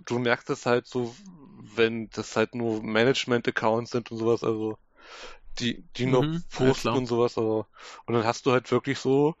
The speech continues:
Speaker 1: ähm,
Speaker 2: Ja.
Speaker 1: Just hat sich auch gefreut, Himari hat ihn, glaub ich, auch zum Geburtstag gratuliert und sowas, also ja,
Speaker 2: Ja,
Speaker 1: das ist
Speaker 2: klar,
Speaker 1: halt,
Speaker 2: klar.
Speaker 1: das ist halt super, also
Speaker 2: Ist
Speaker 1: ja.
Speaker 2: nett. Ja,
Speaker 1: Da freut
Speaker 2: ja.
Speaker 1: sich jeder drüber, wenn dein,
Speaker 2: Freuen sich die
Speaker 1: wenn dein
Speaker 2: Leute.
Speaker 1: Lieblingsidol dich auf einmal zum Geburtstag gratuliert und es, es merkt, also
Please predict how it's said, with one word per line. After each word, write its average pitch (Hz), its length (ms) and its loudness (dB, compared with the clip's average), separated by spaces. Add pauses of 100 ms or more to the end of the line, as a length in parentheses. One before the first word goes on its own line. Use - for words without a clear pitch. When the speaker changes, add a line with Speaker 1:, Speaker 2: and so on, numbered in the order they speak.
(280)
Speaker 1:
ähm, 117 180 2
Speaker 2:
Ja. 110 180 -2
Speaker 1:
Just - 160 -4
hat 131 100 0
sich 139 120 -2
auch 165 120 2
gefreut, 123 400 0
Himari 135 280 2
hat 135 160 2
ihn, 135 100 -6
glaub 131 160 2
ich, 127 100 -2
auch 156 160 0
zum 131 180 -6
Geburtstag 120 480 -2
gratuliert 117 400 0
und 117 100 -2
sowas, 110 280 0
also 107 340 0 (720)
ja, 170 200 -2
Speaker 2:
Ja, 147 80 0
Speaker 1:
das 269 120 0
ist 320 100 -6
Speaker 2:
klar, 165 140 4
Speaker 1:
halt, 277 200 -8 (160)
Speaker 2:
klar. 214 180 -6 (540)
Speaker 1:
das 156 80 -10
ist 160 120 -4
halt 175 120 4
super, - 340 -2
also 113 380 0 (460)
Speaker 2:
Ist 202 200 2
Speaker 1:
ja. 339 80 6
Speaker 2:
nett. - 360 0 (220)
Ja, 285 80 -6 (140)
Speaker 1:
Da 208 80 0
freut 156 220 0
Speaker 2:
ja. 359 40 -10
Speaker 1:
sich 190 140 -4
jeder 240 180 2
drüber, 147 300 0
wenn 139 120 -2
dein, 127 180 0
Speaker 2:
Freuen 247 320 -2
sich 226 140 -4
die - 60 0
Speaker 1:
wenn 127 100 2
dein 135 120 4
Speaker 2:
Leute. 131 100 -2
Speaker 1:
Lieblingsidol 123 380 0
dich 120 140 -2
auf 123 120 2
einmal 117 180 2
zum 120 140 -4
Geburtstag 113 400 -2
gratuliert 113 420 -2
und 110 120 -6
es, - 180 -12
es - 140 -12
merkt, 107 340 0
also 104 340 -4